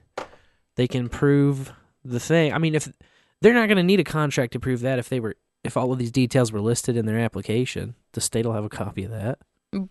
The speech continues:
Speaker 2: I'm not sure that they are, though, 'cause they filed as that joint group, you know, N Y Canna or whatever.
Speaker 1: I see, yeah.
Speaker 2: So, we'll see. We'll see. I'm watching this. It was intriguing to me.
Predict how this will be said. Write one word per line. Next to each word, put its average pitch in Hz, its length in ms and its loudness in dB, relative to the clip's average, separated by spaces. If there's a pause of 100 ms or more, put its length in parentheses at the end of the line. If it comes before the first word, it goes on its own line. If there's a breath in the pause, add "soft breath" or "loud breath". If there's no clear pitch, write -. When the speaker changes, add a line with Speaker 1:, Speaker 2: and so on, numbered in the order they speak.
(240)
Speaker 2:
I'm 208 320 0
not 196 180 2
sure 170 220 0
that 160 140 0
they 170 100 2
are, 165 220 4
though, 165 160 2
'cause 170 180 -4
they 175 140 2
filed 175 440 4
as 165 180 4
that 160 200 0
joint 170 300 -2
group, 185 340 -4 (260)
you 160 100 -8
know, 165 200 -6 (160)
N 175 160 -2
Y 160 340 -4
Canna 165 540 -4
or 156 100 -8
whatever. 151 380 -6
Speaker 1:
I 113 120 -2
see, 95 380 -6
yeah. 95 260 -10 (500)
Speaker 2:
So, 160 460 -4 (1040 soft breath)
we'll 277 100 2
see. 311 340 0 (160 loud breath)
We'll 220 140 -2
see. 208 140 -2
I'm 175 140 2
watching 190 360 4
this. 147 340 -6
It 196 100 4
was 196 220 4
intriguing 196 560 0
to - 100 -10
me. 151 280 -4